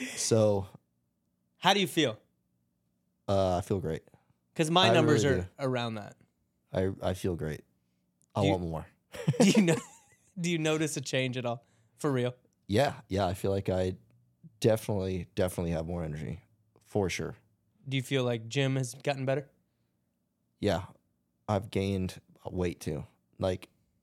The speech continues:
Speaker 2: Good weight?
Speaker 1: probably, like, some water weight in there
Speaker 2: Yeah,
Speaker 1: too.
Speaker 2: absolutely. You're gonna
Speaker 1: Obviously,
Speaker 2: have
Speaker 1: but
Speaker 2: some
Speaker 1: I
Speaker 2: water
Speaker 1: just,
Speaker 2: retention.
Speaker 1: yeah.
Speaker 2: Feel like you're getting stronger at all?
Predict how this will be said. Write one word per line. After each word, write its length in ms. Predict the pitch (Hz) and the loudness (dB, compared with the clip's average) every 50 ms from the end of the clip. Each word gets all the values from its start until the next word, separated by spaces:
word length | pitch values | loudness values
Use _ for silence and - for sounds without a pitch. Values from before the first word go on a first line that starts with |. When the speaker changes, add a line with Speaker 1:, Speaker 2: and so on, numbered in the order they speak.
| _ _ _ _ _ _ _ _ _ _ 135 | _ _ _ _ _ _ _ _ _ _ -8
Speaker 2:
Good 200 | 123 131 135 135 | -2 0 0 2
weight? 300 | 131 135 139 143 143 - _ _ _ _ _ _ _ _ _ _ _ _ _ _ _ _ _ _ _ _ _ _ _ | 2 2 2 0 -2 -4 _ _ _ _ _ _ _ _ _ _ _ _ _ _ _ _ _ _ _ _ _ _ _
Speaker 1:
probably, 260 | - 139 139 120 104 | -2 0 0 2 0
like, 180 | 98 95 95 - | 0 0 -2 -2
some 140 | - 87 87 | -6 -6 -4
water 280 | 82 87 90 90 90 | -4 -4 -4 -4 -4
weight 220 | 87 87 87 85 69 | -2 -2 -4 -4 -4
in 80 | 76 | -6
there 140 | 82 85 85 | -6 -6 -6
Speaker 2:
Yeah, 180 | - - - 98 | -4 -2 -2 0
Speaker 1:
too. 60 | - | 0
Speaker 2:
absolutely. 240 | - 123 - 123 127 | 0 0 -2 -2 -2
You're 80 | 127 127 | -2 -2
gonna 60 | 139 | 0
Speaker 1:
Obviously, 20 | |
Speaker 2:
have 100 | - 131 - | 0 0 0
Speaker 1:
but 40 | |
Speaker 2:
some 80 | 95 98 | 0 0
Speaker 1:
I 40 | 101 | 0
Speaker 2:
water 180 | 107 117 117 | 0 0 0
Speaker 1:
just, 140 | - 117 - 123 | -2 -2 -4 -6
Speaker 2:
retention. 200 | 117 92 92 85 | -4 -4 -4 -4
Speaker 1:
yeah. 80 | 82 90 - _ _ _ _ _ _ _ _ _ _ _ | -4 -6 -8 _ _ _ _ _ _ _ _ _ _ _
Speaker 2:
Feel 140 | - 147 | -4 -2
like 100 | 135 127 | -2 -2
you're 60 | - 117 | -4 -6
getting 140 | 127 120 117 | -6 -6 -6
stronger 380 | - - 139 135 143 151 151 151 | -6 -4 -4 -4 -2 -2 -4 -2
at 60 | 147 | 0
all? 260 | 147 143 143 143 139 | 0 0 0 -2 -4